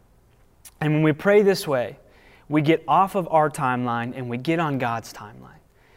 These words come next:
We get out of the instantaneous gratification, microwave culture society, the way in which we've been conditioned to live and expect things,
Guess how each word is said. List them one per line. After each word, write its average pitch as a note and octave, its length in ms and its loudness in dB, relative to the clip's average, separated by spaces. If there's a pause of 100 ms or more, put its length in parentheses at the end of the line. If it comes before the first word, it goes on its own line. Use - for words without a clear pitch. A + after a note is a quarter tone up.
(200)
We D3 100 2
get E3+ 140 6
out E3 180 4
of G3 80 4
the F3+ 160 2
instantaneous F3 680 0
gratification, D#3+ 720 0
microwave E3 520 0
culture D#3+ 320 -2
society, D3 560 -2
the C#3 100 -4
way C#3 260 2
in F3+ 60 -2
which E3 160 -2
we've D#3 160 -4
been D#3 200 0
conditioned D3+ 600 -2
to F3+ 80 -2
live D#3+ 300 2
and D3+ 80 -2
expect D3 420 -4
things, A#2+ 380 -8